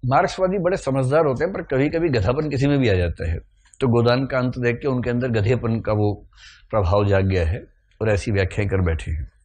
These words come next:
चलिए, अंतिम बात है प्रैक्सिस। प्रैक्सिस मैंने बताया था एक बार।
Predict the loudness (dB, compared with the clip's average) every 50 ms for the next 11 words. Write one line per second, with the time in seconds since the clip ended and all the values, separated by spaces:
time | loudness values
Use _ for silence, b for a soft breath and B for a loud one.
0 | _ _ _ _ _ _ _ _ _ _ _ _ -20 _ _ _ _ _ _ _
1 | _ _ 0 2 2 2 0 -2 -6 -8 _ _ -20 _ _ _ _ _ _ _
2 | _ _ 0 2 2 2 2 2 2 4 4 2 2 0 -2 -6 -2 -2 -2 -2
3 | -2 -4 -4 -2 -2 -2 -4 -6 -8 -6 -2 -2 -2 -2 -2 -6 -2 -2 0 0
4 | 0 0 0 0 0 0 0 0 0 0 -2 -4 -6 -14